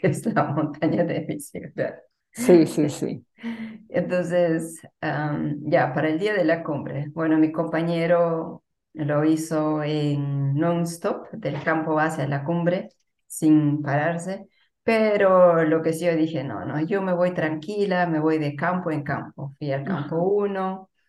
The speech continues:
Speaker 1: campo dos, campo tres, cumbre, y así, el campo dos y campo base. Así fue que lo hice a mi ritmo, a mi paso.
Speaker 2: ¿Y
Speaker 1: Y mi
Speaker 2: sola?
Speaker 1: compañero, sí, sola. Bueno,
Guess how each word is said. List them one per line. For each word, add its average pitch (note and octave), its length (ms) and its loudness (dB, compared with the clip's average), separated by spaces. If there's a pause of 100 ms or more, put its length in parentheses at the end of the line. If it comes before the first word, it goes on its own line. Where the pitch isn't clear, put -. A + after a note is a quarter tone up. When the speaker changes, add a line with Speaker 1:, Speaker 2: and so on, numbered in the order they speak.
(240)
Speaker 1:
campo C#3 420 -6
dos, F#3 680 0 (220)
campo C#3 440 -6
tres, F3+ 600 -2 (520)
cumbre, F3 720 0
y D3 140 -2
así, C#3+ 360 -2
el C#3 140 -8
campo D3 340 -4
dos E3 220 -2
y C#3+ 80 -6
campo C3+ 400 -4
base. - 440 -12 (440)
Así E3 200 -4
fue E3 240 -2
que D#3 140 -2
lo C#3+ 180 0
hice D3 340 -2
a C#3+ 160 -2
mi D3 400 2
ritmo, D3+ 560 0
a D3 100 -4
mi D3+ 160 0
paso. C#3+ 560 -4 (220)
Speaker 2:
¿Y F#3 80 -2 (180)
Speaker 1:
Y E3 80 4
mi D#3 120 4
Speaker 2:
sola? - 0 -
Speaker 1:
compañero, D3+ 880 -2 (280)
sí, D#3+ 320 -2 (300)
sola. - 300 -8
Bueno, F3 520 -4